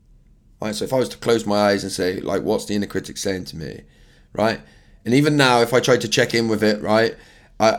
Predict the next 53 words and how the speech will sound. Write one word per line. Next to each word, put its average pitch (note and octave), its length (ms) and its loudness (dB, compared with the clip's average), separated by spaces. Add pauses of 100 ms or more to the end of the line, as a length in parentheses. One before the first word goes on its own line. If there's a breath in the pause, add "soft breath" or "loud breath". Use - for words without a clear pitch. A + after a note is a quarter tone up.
(100)
I A2 40 2
can A2 180 -2
hear A2+ 260 4
it G#2 160 0
saying, G#2 680 2 (300 soft breath)
"You A2 100 -2
look A2+ 100 2
like G#2+ 140 -2
a G#2+ 60 -6
dick A2 240 0
with G2+ 100 -4
your G2+ 140 2
eyes G2 200 2
closed F#2 300 -2
on F#2+ 80 -2
the F2+ 60 -8
podcast," F2+ 600 -4
right? F#2 220 -2 (140)
Self-reflecting, - 840 -4
right? C3 140 -4
I - 40 -10
can E3 120 0
hear G3 100 4
it - 60 -4
straight D#3 160 0
away. D3 240 2
That's, B2 220 2
that's - 280 -2
what A2+ 80 0
it G#2 60 -4
does, G#2+ 260 -2
yeah? A#2 260 -6 (400 loud breath)
Um, G#2+ 440 2
and A2+ 120 -2
so A#2 280 2 (960 loud breath)
if D#3+ 200 2
I D#3 120 6
could D3+ 160 -4
push E3+ 140 0
back D#3 220 2
against D3+ 280 -2
that A2 60 -4
and G#2+ 60 -4
be B2+ 60 -4
like, C3 160 -4
"Fuck D#3+ 240 -8
off, D#3+ 180 -2
no, E3+ 200 2
I'm F3 100 0
all F3+ 80 2
right." F3 300 2
And C3 180 0
then D3 220 0